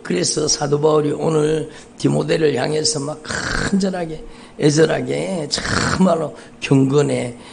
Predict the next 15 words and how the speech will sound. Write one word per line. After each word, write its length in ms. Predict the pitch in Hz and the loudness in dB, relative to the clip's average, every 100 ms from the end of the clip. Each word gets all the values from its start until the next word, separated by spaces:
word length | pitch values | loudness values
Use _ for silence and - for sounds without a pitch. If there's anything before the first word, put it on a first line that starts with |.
| - | -2
이르기를 600 | - 131 139 139 131 123 131 | 4 6 4 0 -2 -4 0
연습하라고 880 | 135 131 - 143 - 110 107 101 98 | 2 2 0 -4 -4 -4 -4 -8 -10
얘기합니다. 960 | 104 - 73 76 82 82 131 151 - - | -8 -8 -8 -10 -12 -12 -12 -12 -12 -8
망령되고 760 | - 127 151 147 147 143 135 127 | 0 4 6 4 2 0 0 -4
허탄한 460 | - - 156 143 | -8 -8 -6 -4
신화를 480 | 131 - 147 143 131 | -4 -4 -2 -4 -4
버리고 420 | 143 143 139 139 - - - - | -2 -2 -2 -8 -10 -18 -18 0
경건에 500 | - 170 - 190 185 | 2 2 0 0 0
이르도록 680 | - 165 160 - 165 143 | -2 -2 -2 -2 0 -2
네 240 | 139 165 160 | 0 -2 0
자신을 600 | 135 139 143 185 151 131 | 0 0 0 0 0 2
연단하라. 840 | 135 156 156 165 151 151 180 123 - - - | 2 2 0 0 0 0 -2 -4 -14 -18 -16
경건에 460 | - 156 170 170 170 | -2 0 0 0 0
이르기를 500 | 147 165 156 147 135 | -2 -2 -4 -4 0
연습하라. 720 | 147 165 - 160 - 139 127 | 2 2 -2 -8 -6 -4 -4